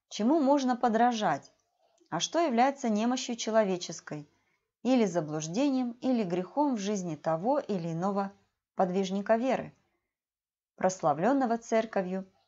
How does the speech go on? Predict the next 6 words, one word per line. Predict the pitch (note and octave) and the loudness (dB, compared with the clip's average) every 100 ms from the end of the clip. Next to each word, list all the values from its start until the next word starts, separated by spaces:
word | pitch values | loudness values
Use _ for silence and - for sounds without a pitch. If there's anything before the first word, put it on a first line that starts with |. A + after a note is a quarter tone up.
| _ - | _ -2
ибо, | C#4 A#3 | 2 2
по | A#3 A3 | 4 2
словам | G#3+ A3 A3+ C#4 C4 | 4 4 4 4 0
святого | - G#3+ A3+ G#3+ G3 | -6 -4 -2 -2 -2
Климента | G#3 G#3 F3 D#3 D3+ D#3+ - | -2 -2 -2 -4 -6 -8 -4
Александрийского, | - F#3 D#3+ - C#3 D3+ A#3 D#4 - - G3 | 2 2 0 -10 -10 -4 -4 -4 -6 -8 -8